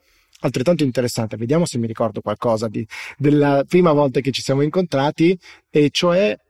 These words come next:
in realtà due aspetti mi, mi ricordo molto. Il primo, ma correggimi, è, ehm, l'attenzione che hanno gli italiani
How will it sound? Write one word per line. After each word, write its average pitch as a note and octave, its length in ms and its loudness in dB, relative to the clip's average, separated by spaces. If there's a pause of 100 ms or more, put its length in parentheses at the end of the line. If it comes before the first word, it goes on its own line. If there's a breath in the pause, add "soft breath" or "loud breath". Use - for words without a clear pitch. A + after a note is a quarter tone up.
in D3+ 100 2
realtà F#3 220 2
due F3+ 180 2
aspetti C3 500 -4
mi, C3 160 -6
mi D3 160 -2
ricordo C3 380 -2
molto. B2 640 -2
Il E3 220 -2
primo, C3+ 500 0
ma F#2+ 100 -14
correggimi, A2+ 680 -4 (300 loud breath)
è, D#3+ 360 2 (100)
ehm, C3+ 440 -2 (120)
l'attenzione E3+ 600 2
che D#3+ 140 -2
hanno B2+ 560 0
gli C#3 100 -4
italiani D#3+ 680 2